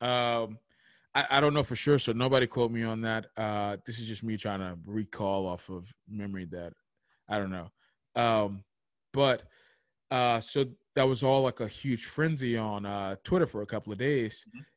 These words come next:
Speaker 1: And then, uh, people, you know, they were talking about, they were like, "No, then there's no way this is true, blah, blah, blah." And so, um, I was watching,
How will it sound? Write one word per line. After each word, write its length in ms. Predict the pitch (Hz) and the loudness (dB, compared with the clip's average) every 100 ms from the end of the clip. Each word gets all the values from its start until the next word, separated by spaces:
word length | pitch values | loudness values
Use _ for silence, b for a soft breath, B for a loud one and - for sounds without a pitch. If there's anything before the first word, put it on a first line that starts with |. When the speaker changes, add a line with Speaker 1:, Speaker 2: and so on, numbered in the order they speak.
| _ 117 | _ -4
Speaker 1:
And 200 | 120 117 | -2 0
then, 240 | 113 113 | 0 -2
uh, 520 | 104 110 110 107 104 95 | -4 -2 0 0 -2 -4
people, 340 | 139 123 120 107 | -6 -6 -8 -10
you 140 | 117 | -6
know, 100 | 117 113 | -2 -2
they 60 | |
were 60 | 113 | 0
talking 220 | 127 123 | -2 -2
about, 160 | 123 117 | -2 0
they 80 | |
were 60 | 120 | 0
like, 120 | 117 | 0
"No, 120 | 151 | -2
then 180 | 151 147 | -4 -4
there's 180 | 139 135 | -6 -4
no 100 | 147 | -2
way 120 | 143 | -2
this 140 | 139 131 | -2 -4
is 100 | - | -2
true, 280 | 156 151 | 2 2
blah, 160 | 135 127 | 2 -2
blah, 80 | 117 | 0
blah." 300 | 127 143 139 - b b b b | 2 2 2 -2 b b b b
And 140 | 135 120 | -10 -2
so, 240 | 143 135 | 2 4
um, 400 | 131 120 117 117 - _ _ _ _ _ _ _ - - - | 4 2 0 -4 -12 _ _ _ _ _ _ _ -20 -14 0
I 120 | 131 | 2
was 180 | 120 107 | 2 2
watching, 480 | 123 135 - 135 | 2 2 0 -8